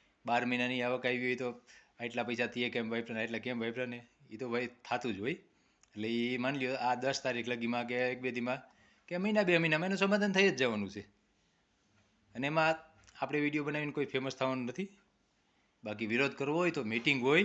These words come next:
ટ્રસ્ટવાળાની વિરોધ કરવો હોય તો ટ્રસ્ટવાળાની મીટિંગ હોય ત્યારે જવાનું, કિરણભાઈનો વિરોધ કરવો હોય તો કિરણભાઈની મીટિંગ હોય ત્યારે જવાનું. બાકી ઘરે બેઠા બેઠા આપણે વિરોધ કરવો છે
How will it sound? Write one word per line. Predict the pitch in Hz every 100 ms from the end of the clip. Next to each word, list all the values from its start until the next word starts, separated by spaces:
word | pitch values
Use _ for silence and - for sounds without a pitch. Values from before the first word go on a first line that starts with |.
| 202
ટ્રસ્ટવાળાની | - 135 - 151 151 156 156 160 165
વિરોધ | 139 160
કરવો | 160 156
હોય | 151
તો |
ટ્રસ્ટવાળાની | 156 185 - 180 175 170
મીટિંગ | 175 170
હોય | 170
ત્યારે | 170 202
જવાનું, | 151 139 131 147 _ _ _ _ - _
કિરણભાઈનો | - 165 160 156 160
વિરોધ | 156 156 160
કરવો | 175
હોય | 165 165
તો |
કિરણભાઈની | 196 208 185 185
મીટિંગ | 185 180 180
હોય | 180
ત્યારે | 190 175
જવાનું. | 139 135 135 139 _ _ _ _ _ _ _ _ _ _ _ 127
બાકી | 135 123
ઘરે | 143 160
બેઠા | 160 160
બેઠા | 160 160
આપણે | 151 147
વિરોધ | 156 139
કરવો | 165 165
છે | 117